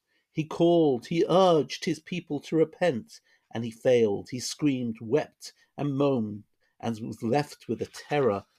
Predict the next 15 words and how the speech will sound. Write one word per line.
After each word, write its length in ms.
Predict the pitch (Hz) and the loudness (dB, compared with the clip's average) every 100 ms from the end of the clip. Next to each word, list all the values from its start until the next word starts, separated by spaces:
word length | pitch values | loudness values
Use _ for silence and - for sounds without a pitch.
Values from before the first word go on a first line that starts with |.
| _ - | _ -10
in 100 | 113 | -8
his 260 | 113 110 | -8 -10
soul. 480 | - 110 98 90 90 _ _ _ _ _ _ _ _ _ _ _ _ - | -4 0 0 -2 -10 _ _ _ _ _ _ _ _ _ _ _ _ -12
To 120 | - | -8
Jeremiah, 840 | 113 131 120 110 120 127 120 98 101 | 0 2 2 2 0 0 -2 -4 -8
his 300 | - 151 151 | -2 -2 -2
time 600 | - 135 117 101 95 95 - | -10 -6 -4 -6 -6 -10 -8
was 480 | 104 117 120 117 | -2 0 0 -2
an 140 | - 107 | -4 -4
emergency, 920 | 104 107 113 113 107 - 92 87 80 _ _ _ - | -2 -2 -4 -6 -10 -10 -12 -12 -14 _ _ _ -8
one 320 | 101 123 131 | -2 -2 -2
instant 560 | 127 127 - 95 95 - | -6 -8 -10 -10 -10 -12
away 380 | 104 104 113 92 | -4 0 0 -2
from 280 | 85 - 92 | -8 -10 -10
ca-, 140 | - | -10